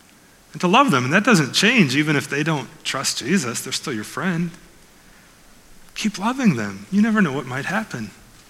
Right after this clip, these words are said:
Uh, in his first letter to the church in Corinth, we read about Paul's expression of love. In, in fact, uh, Corinth is the city he goes to right after he leaves Athens. He goes to the city of Corinth, and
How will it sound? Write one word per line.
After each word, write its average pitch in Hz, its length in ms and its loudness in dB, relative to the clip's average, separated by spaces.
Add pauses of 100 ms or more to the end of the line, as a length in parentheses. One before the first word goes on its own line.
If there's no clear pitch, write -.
(1300)
Uh, 156 160 2
in 165 160 0
his 170 140 6
first - 320 4
letter 175 480 4
to - 120 -6
the 139 120 0
church 165 320 4
in 135 120 -2
Corinth, 151 460 -2
we 139 120 0
read 151 240 2
about 113 300 0 (260)
Paul's 131 380 -2
expression 120 760 -2
of 139 220 -10
love. 170 520 -4 (800)
In, 165 160 0
in 170 140 2
fact, 185 380 2
uh, 143 560 0
Corinth 220 440 4
is 151 140 4
the 151 100 -2
city 160 320 2
he 151 120 -2
goes 151 360 2
to 127 200 -2
right 139 220 4
after 123 560 0 (400)
he 131 100 -2
leaves 127 240 0
Athens. 120 520 0
He 123 60 -6
goes 127 200 -2
to 123 80 -10
the 120 80 -6
city 123 240 0
of 117 100 -8
Corinth, 135 380 -4
and 123 180 -6